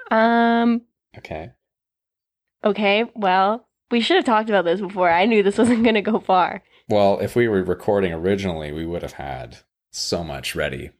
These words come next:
Speaker 2: But,
Speaker 1: I know,
Speaker 2: uh,
Speaker 1: but then you would have, you know.
Speaker 2: I would have said, what she's
Speaker 1: Some-
Speaker 2: referring to is I would have said something that she views as racist.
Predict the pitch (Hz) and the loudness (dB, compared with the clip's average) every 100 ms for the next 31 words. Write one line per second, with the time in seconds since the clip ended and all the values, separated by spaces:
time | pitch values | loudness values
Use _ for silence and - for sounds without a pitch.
0 | _ _ 82 254 254 254 254 226 - 214 | _ _ -4 0 4 4 4 2 2 2
1 | 220 208 220 214 208 190 - _ _ _ | 4 2 2 4 2 0 -6 _ _ _
2 | _ _ _ _ 196 175 92 101 95 - | _ _ _ _ 0 2 2 2 2 0
3 | 85 80 90 - _ _ _ _ _ 107 | 0 0 -4 -14 _ _ _ _ _ -2
4 | 117 - 202 90 - 85 82 82 76 73 | -2 0 2 0 0 -2 -2 -2 -2 0
5 | 73 78 76 - 78 69 - 76 76 71 | 0 2 0 0 0 0 0 0 -2 -2
6 | - 82 73 73 71 65 - 64 69 62 | 0 0 0 0 0 0 -2 -4 -4 -6
7 | 57 - - - - | -4 -4 -6 -6 -8